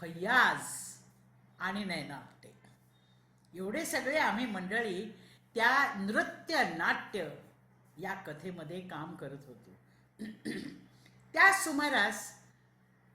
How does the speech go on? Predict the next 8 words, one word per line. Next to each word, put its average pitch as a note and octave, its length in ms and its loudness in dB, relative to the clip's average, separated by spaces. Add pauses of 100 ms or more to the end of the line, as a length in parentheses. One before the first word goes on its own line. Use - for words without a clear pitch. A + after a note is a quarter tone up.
(420)
मला A#3+ 680 4
एक, A3+ 340 -2
अ, G3+ 260 0 (520)
कलावैभवचं F#3+ 920 0 (100)
अतिशय A3 560 -8
चांगलं E3 460 -6
नाटक C#3 360 -10
मिळालं, B2 360 -10